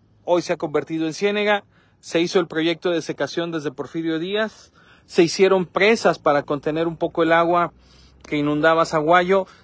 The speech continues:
Zaguayo históricamente se ha inundado por las aguas de Chapala,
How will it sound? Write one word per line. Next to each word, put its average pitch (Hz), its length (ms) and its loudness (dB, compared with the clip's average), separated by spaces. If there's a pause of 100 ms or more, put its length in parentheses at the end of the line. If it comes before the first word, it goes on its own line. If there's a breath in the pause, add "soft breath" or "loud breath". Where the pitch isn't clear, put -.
Zaguayo 196 720 2
históricamente 185 1300 -2 (340 soft breath)
se - 260 -2
ha 180 100 2
inundado 190 840 2
por 156 220 -2
las 147 240 -2
aguas 170 380 -2
de 151 100 -6
Chapala, 165 640 -4